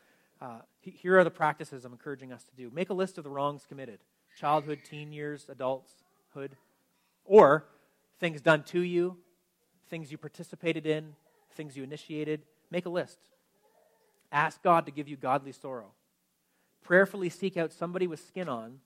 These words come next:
to confess to. Confess. Rip up those lists of sins and receive God's forgiveness. And that's my, uh, challenge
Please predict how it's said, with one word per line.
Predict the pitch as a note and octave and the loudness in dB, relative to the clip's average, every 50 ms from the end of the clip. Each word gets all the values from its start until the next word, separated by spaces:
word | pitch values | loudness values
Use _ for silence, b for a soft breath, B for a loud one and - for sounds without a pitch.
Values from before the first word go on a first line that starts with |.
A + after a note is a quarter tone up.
| _ | _
to | - D#3 | -16 -14
confess | - D3+ B2+ - D3+ C#3+ C3 _ _ | -14 -14 -12 -8 -8 -8 -8 _ _
to. | - G#2 F2 _ _ _ _ _ _ _ _ _ _ _ _ _ _ | -20 -20 -20 _ _ _ _ _ _ _ _ _ _ _ _ _ _
Confess. | - C#3+ B2+ - - E3 C#3 - - - _ _ _ _ _ _ _ _ _ _ _ _ _ _ _ _ _ _ _ _ _ _ _ - | -20 -20 -14 -8 -6 -6 -6 -8 -12 -20 _ _ _ _ _ _ _ _ _ _ _ _ _ _ _ _ _ _ _ _ _ _ _ -4
Rip | C3+ E3+ F3 F3 | 2 2 4 6
up | F#3+ F#3+ A3+ - - | 6 4 4 4 -2
those | D3+ C#3 B2+ A2+ | -4 -4 -4 -6
lists | C3 C#3+ C3+ - - | -12 -14 -14 -14 -16
of | C#3 A#2+ | -20 -20
sins | - - C#3+ B2+ A2+ G#2 G2+ - _ _ _ _ _ _ _ _ _ _ _ _ _ _ _ _ - | -18 -18 -18 -16 -18 -20 -20 -20 _ _ _ _ _ _ _ _ _ _ _ _ _ _ _ _ -20
and | C#3+ C#3 C3+ | -18 -16 -16
receive | C3 - - - F3 D#3 C3 A#2 A2+ A2+ _ _ _ _ _ _ _ _ _ _ _ _ | -16 -18 -16 -12 -10 -10 -10 -12 -14 -18 _ _ _ _ _ _ _ _ _ _ _ _
God's | - C3 B2+ C3 - | -6 -6 -6 -6 -8
forgiveness. | - - B2 B2 A#2+ A2+ A2+ G#2+ G2 _ _ _ _ _ _ _ _ _ _ _ _ _ _ _ _ _ _ _ | -12 -20 -18 -18 -18 -18 -20 -20 _ _ _ _ _ _ _ _ _ _ _ _ _ _ _ _ _ _ _ _
And | - C3+ | -20 -20
that's | C3+ - - | -18 -18 -16
my, | - C#3+ C3 B2 B2 B2 - | -14 -12 -12 -12 -14 -16 -18
uh, | - A#2+ A2+ A2 A2+ - | -20 -20 -20 -20 -20 -20
challenge | - - - E3 D3+ D#3 C#3+ B2 A2+ A#2 A2+ A2+ - - | -16 -8 -4 -2 -2 -2 -2 -4 -8 -12 -18 -20 -20 -20